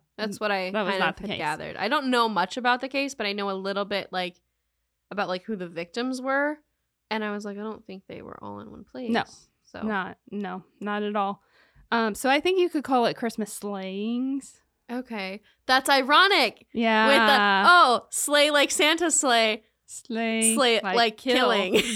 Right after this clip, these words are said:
Speaker 2: And
Speaker 1: Oh,
Speaker 2: we
Speaker 1: that's
Speaker 2: don't mean
Speaker 1: totally
Speaker 2: like
Speaker 1: what we're
Speaker 2: slay
Speaker 1: calling
Speaker 2: like
Speaker 1: it.
Speaker 2: you're killing it.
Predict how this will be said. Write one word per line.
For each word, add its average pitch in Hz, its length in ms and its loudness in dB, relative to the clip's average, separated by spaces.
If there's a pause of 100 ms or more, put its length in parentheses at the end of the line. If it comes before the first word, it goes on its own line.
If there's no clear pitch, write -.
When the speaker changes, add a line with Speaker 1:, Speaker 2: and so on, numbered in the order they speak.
(1300)
Speaker 2:
And 233 140 0
Speaker 1:
Oh, 247 40 4
Speaker 2:
we 247 60 4
Speaker 1:
that's 247 100 6
Speaker 2:
don't 262 200 4
mean 262 180 4
Speaker 1:
totally 247 120 4
Speaker 2:
like 233 180 4
Speaker 1:
what 196 140 0
we're 196 80 2
Speaker 2:
slay 233 100 4
Speaker 1:
calling 220 180 2
Speaker 2:
like 196 240 2
Speaker 1:
it. - 160 -10
Speaker 2:
you're 202 140 -4
killing 202 420 -2
it. - 460 -4